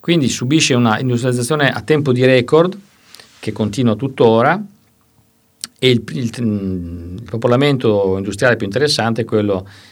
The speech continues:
tra il primo e soprattutto il secondo dopoguerra, con l'arrivo di queste popolazioni collinari disagiate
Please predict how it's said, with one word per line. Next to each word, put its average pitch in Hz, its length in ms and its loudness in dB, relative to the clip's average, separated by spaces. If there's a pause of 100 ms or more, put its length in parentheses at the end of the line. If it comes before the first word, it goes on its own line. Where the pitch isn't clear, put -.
(200)
tra 104 160 -2
il 95 80 -2
primo 123 400 0
e 104 40 -14
soprattutto 117 360 -8
il - 40 -2
secondo 104 360 -4
dopoguerra, 98 760 -2 (460)
con 156 460 4
l'arrivo 131 560 4
di 98 120 -4
queste 147 360 0
popolazioni 107 680 -4
collinari 113 840 0
disagiate 101 920 -4